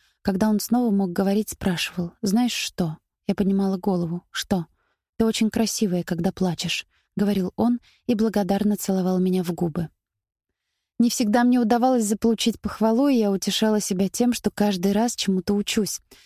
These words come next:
Учусь не быть ханжой, раскрепощаться, учусь отдавать. В обучении происходили прорывы, маленькие открытия, как, например, такое. Он нависает надо мной, опираясь на напряженные руки,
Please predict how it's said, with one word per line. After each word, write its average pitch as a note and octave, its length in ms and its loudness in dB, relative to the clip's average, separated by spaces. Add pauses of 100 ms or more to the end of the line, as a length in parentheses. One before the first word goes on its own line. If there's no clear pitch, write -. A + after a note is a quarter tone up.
(180)
Учусь C#4+ 320 0
не B3+ 80 4
быть A3 220 0
ханжой, G3+ 600 0
раскрепощаться, G3 920 -2
учусь G3 360 -4
отдавать. F3+ 580 -2 (520)
В G3+ 80 0
обучении A#3 720 2 (680)
происходили B3 580 2
прорывы, A3 560 0 (100)
маленькие A3 560 2
открытия, A3 480 0
как, - 240 -8
например, G3+ 400 0
такое. E3+ 560 -4 (580)
Он C4+ 220 4
нависает A3+ 520 2
надо G3+ 240 2
мной, A#3+ 360 2
опираясь G#3+ 600 0
на G3 100 2
напряженные G#3 720 2
руки, F3+ 340 -4